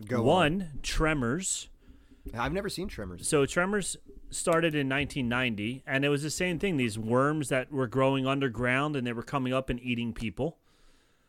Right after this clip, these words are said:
Speaker 2: And also, it was very Jaws-esque. The shark, he's the shark. Even when he comes out and he's eating, he jumps out, hit the nose, looked very much like a shark.
Speaker 1: Sure.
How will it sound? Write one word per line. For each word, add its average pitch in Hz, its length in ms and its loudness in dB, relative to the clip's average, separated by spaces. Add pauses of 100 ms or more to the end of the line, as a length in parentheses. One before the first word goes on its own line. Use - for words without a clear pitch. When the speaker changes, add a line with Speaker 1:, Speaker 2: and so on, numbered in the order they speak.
(440)
Speaker 2:
And 143 240 2
also, 117 880 4 (680)
it 147 200 4
was 127 180 0
very 151 600 2
Jaws-esque. 123 1200 0 (1200)
The 117 120 -2
shark, - 600 2
he's 147 260 0
the 127 100 -2
shark. 165 400 0
Even 220 200 2
when 214 100 2
he 156 60 2
comes 156 380 0
out 139 500 0 (760)
and 135 140 0
he's 120 280 -2
eating, 151 280 0
he 131 140 -2
jumps 151 420 -2
out, 139 340 -2
hit 120 200 -4
the 131 80 2
nose, 131 680 4
looked 131 240 0
very 131 300 2
much 131 300 -2
like 123 120 -2
a 117 60 -8
shark. - 580 -4 (220)
Speaker 1:
Sure. 156 380 0